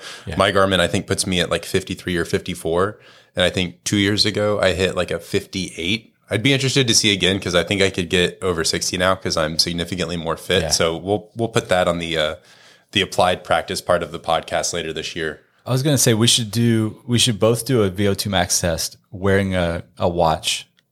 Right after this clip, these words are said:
Speaker 1: Garmin or otherwise, or some device that estimates V O two, and let's see where it is. They're, they're surprisingly accurate enough. <laughs> And so I do recommend that people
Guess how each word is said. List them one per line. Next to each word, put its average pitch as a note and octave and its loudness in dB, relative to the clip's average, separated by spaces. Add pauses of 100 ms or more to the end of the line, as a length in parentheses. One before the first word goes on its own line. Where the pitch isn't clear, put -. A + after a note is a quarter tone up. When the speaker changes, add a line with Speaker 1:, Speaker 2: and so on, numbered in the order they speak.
(180)
Speaker 1:
Garmin F2 0
or E2 -4
otherwise, D#2+ -2 (640)
or A#2+ -2
some A2 4
device F#2 2
that - -6
estimates F#2+ -2
V F#2+ -6
O F2 -4
two, F#2 -8
and F2 -8
let's F2 -6
see F#2 -4
where E2 -8
it D#2+ -10
is. D#2 -12 (400)
They're, C3 0 (800)
they're C#3 4
surprisingly C3+ 0
accurate C#3+ 0 (580)
enough. G2 -2 (100)
<laughs> - -8 (420)
And A#2+ 4
so A#2 4
I A#2 4
do A#2 2
recommend A2+ 2
that G2 -6
people G2+ -4